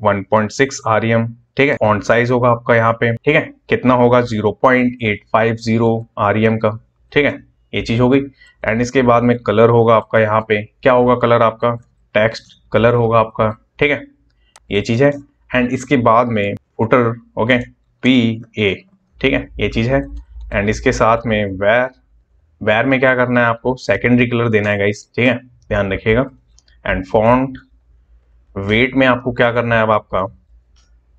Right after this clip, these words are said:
फ़ाइव हंड्रेड, ठीक है। ये सारा कुछ किसके लिए हो रहा है, ये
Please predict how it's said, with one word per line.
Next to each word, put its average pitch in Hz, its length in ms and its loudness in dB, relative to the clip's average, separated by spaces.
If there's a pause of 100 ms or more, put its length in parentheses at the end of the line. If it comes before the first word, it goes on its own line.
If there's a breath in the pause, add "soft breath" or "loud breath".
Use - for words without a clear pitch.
(540)
फ़ाइव 101 200 0
हंड्रेड, 98 400 -6 (260)
ठीक 131 120 0
है। 117 120 -4 (500)
ये 131 100 2
सारा 135 300 2
कुछ 147 180 -2
किसके 147 240 -2
लिए 139 80 4
हो 131 100 4
रहा 135 120 2
है, 135 120 -6
ये 127 140 0